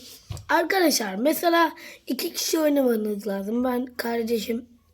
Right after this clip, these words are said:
ders olduğu için iki kişi oynayamıyorum. Ben buyum. Onu da oynatacağım. Mesela bu çıktı.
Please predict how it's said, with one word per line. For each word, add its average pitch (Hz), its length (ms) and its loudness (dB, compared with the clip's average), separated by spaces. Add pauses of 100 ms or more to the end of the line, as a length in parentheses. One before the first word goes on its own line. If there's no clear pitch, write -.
(1500)
ders 240 460 -2
olduğu 240 280 4
için 233 360 2
iki 240 360 -2
kişi 240 240 0
oynayamıyorum. 226 680 0 (460)
Ben 311 360 4
buyum. 277 540 6 (320)
Onu 277 300 2
da - 140 -2
oynatacağım. 185 680 -6 (440)
Mesela 302 540 6
bu 294 100 2
çıktı. - 500 -6